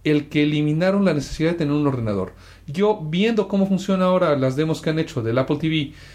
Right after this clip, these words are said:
con la tienda de iTunes, yo sí me empezaría a plantear el coger un Apple T V,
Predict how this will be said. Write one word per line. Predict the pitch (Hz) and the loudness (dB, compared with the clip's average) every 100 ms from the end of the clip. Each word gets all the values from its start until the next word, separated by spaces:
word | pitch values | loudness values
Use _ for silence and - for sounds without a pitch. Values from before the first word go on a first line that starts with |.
| - - | -20 -10
con | - 120 | 0 2
la | 120 117 | 2 2
tienda | 156 160 | 4 4
de | 156 | 4
iTunes, | 156 165 - - | 2 -4 -6 -8
yo | 143 185 | 2 2
sí | 190 285 | 4 4
me | |
empezaría | 269 190 - 165 | 4 2 0 2
a | 175 | 2
plantear | 160 135 165 175 | 0 2 2 2
el | 143 127 123 117 - - | 2 2 0 -6 -18 -10
coger | - 120 175 | -2 2 2
un | 190 | 4
Apple | 190 190 | 2 0
T | 190 | 0
V, | 196 208 | 2 0